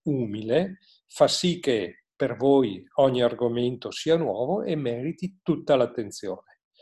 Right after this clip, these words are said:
E ve lo dico molto francamente, perché vedete cosa è scritto qua: "Servono poco l'elettrotecnica degli istituti", che può essere anche ero-, stata erogata in modo fuorviante ed errata, non sto scherzando,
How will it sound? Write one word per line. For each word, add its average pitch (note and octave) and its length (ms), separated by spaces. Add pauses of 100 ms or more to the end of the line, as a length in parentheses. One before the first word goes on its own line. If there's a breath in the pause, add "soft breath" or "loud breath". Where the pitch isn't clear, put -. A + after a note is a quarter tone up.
(360 loud breath)
E D3+ 40
ve E3 100
lo F3 120
dico F#3 320
molto C3+ 300
francamente, C3 680
perché A#2+ 220
vedete A#2+ 320
cosa G2 140
è - 20
scritto - 240
qua: - 120
"Servono C3+ 540
poco C#3 320
l'elettrotecnica A2 800
degli G#2 180
istituti", B2+ 640
che - 160
può E3 120
essere C#3+ 300
anche D#3 380
ero-, C3 220
stata C#3 280
erogata C3 380
in B2 80
modo D3 320
fuorviante A#2+ 760
ed G2+ 100
errata, G2+ 460
non - 480
sto - 180
scherzando, A2+ 760